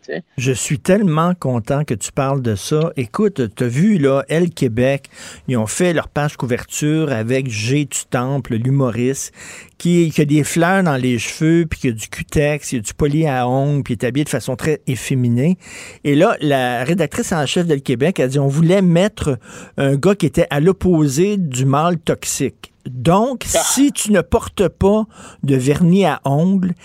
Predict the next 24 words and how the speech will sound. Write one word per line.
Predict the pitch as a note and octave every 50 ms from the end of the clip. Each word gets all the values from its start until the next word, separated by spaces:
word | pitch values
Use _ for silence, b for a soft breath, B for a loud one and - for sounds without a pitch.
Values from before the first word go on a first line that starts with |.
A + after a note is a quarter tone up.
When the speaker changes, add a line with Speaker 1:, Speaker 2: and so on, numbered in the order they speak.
| B B B B
Speaker 2:
et | B D#3 D3+
si | - - C#4 A#3+
tu | - - - F3+
ne | E3+ D3
te | - E3
promènes | C#3 - - - G3 G3+ F#3+ E3 D3
pas | - - G3 - -
en | D#3+ D3 C#3 C#3 C#3
jupe | C3+ B2+ D#3 F3 F#3 F3+ -
et | D3
avec | B2+ A#2+ C3+ C3+
des, | C3 C3 C3 C3 B2+ C3
des | B2+ B2+ B2+ A2+
fleurs | - E3+ E3+ F#3+ F#3+
sur | - - D#3+
la | C#3 B2 A#2
tête, | - D3+ D#3+ F3 E3+
tu | - - D#3 D3
es | C3+
nécessairement | C#3+ E3 E3 - G3 - - F3+ D#3+ E3 F3 F#3+ - -
un | F3 D#3 C3+
mâle | C3+ C3+ C#3 C#3+ D3+ D#3 D#3+ D#3+ D3 _ _ -
toxique. | - F#3 - - - - - C3+ - - _ _ - - _ _ _ _ _ _ _ _ _ _ _ _ _ _ _ _ _ -
Écoute. | G2+ - - - D3 C3 A2 F2+ F2+ - - -